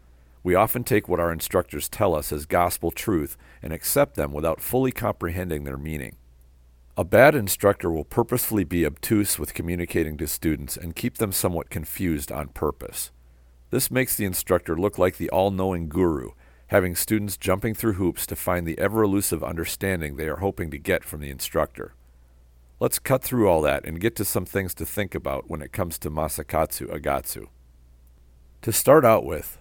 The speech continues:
focusing on yourself and your skills with your training is a given. You are the subject of your training. It is your skills and abilities that you train to improve. Therefore, you must be attentive to where you are with them. What are your strengths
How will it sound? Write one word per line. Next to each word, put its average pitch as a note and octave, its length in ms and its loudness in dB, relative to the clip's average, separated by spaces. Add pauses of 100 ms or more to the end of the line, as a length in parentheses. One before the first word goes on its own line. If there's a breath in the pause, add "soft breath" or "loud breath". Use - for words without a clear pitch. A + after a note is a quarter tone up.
focusing C3+ 580 2
on A2 100 0
yourself G2+ 580 2
and E2+ 140 -8
your F#2+ 180 0
skills E2 460 -2
with F2 160 -8
your E2+ 80 0
training D2 500 -4
is F2+ 160 -2
a F2 60 0
given. D2+ 440 -2 (500 soft breath)
You C3+ 220 4
are C3+ 100 6
the G2+ 80 -2
subject F2+ 500 0
of D2 80 -10
your D#2 140 -4
training. B1 480 -6 (340 soft breath)
It F2+ 100 -4
is E2 160 -2
your G#2+ 180 2
skills G#2 460 2
and E2+ 100 -4
abilities D2+ 560 0
that C#2+ 160 -8
you E2+ 140 -6
train D#2 320 -4
to - 120 -8
improve. D2 600 -2 (340 soft breath)
Therefore, F2 640 2 (280 soft breath)
you F#2+ 120 -4
must A2 220 -2
be G#2 100 2
attentive F#2+ 500 -2
to F#2+ 100 0
where D#2+ 220 0
you F2 220 -2
are G#2 160 6
with C#2+ 220 -6
them. - 180 -14 (640 soft breath)
What E2+ 180 2
are G2+ 60 2
your G2 160 0
strengths F#2 520 0